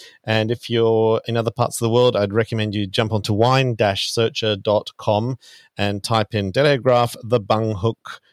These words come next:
twenty eighteen. Uh, if you're in Australia, brave new world dot wine, uh, send those guys an inquiry, and, uh, th-, this could be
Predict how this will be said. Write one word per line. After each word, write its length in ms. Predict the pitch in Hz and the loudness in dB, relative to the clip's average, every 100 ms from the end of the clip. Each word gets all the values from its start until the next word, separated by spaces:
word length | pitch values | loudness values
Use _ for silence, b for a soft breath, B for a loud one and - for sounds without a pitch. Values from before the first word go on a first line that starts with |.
| - | -8
twenty 240 | - 113 | -4 0
eighteen. 640 | 107 104 - 110 98 98 - _ _ _ _ _ _ _ - - | 0 0 -2 -2 -2 -6 -12 _ _ _ _ _ _ _ -8 0
Uh, 300 | 104 104 104 | 2 2 2
if 140 | 135 | -2
you're 120 | 131 123 | 0 0
in 60 | |
Australia, 540 | 110 - 131 131 127 120 B B - | 0 2 2 4 4 2 B B 0
brave 220 | 151 139 | 2 2
new 120 | 135 | 2
world 260 | 117 113 98 | 2 2 2
dot 200 | 113 - | 0 0
wine, 480 | 107 113 113 113 110 b b - | 0 0 0 -2 -6 b b -8
uh, 100 | 110 | -4
send 240 | - 117 | -2 0
those 180 | 113 110 | 0 2
guys 320 | 113 110 104 | 2 2 2
an 80 | 107 | -4
inquiry, 680 | 104 - 127 131 127 131 143 - | -6 0 2 4 2 0 -4 -2
and, 560 | 104 104 101 101 95 | 0 2 0 -2 0
uh, 260 | 104 101 101 | 2 4 2
th-, 180 | 107 98 | 0 -2
this 160 | 104 | -2
could 200 | - 107 | 0 -2
be 280 | 92 98 95 | 2 2 2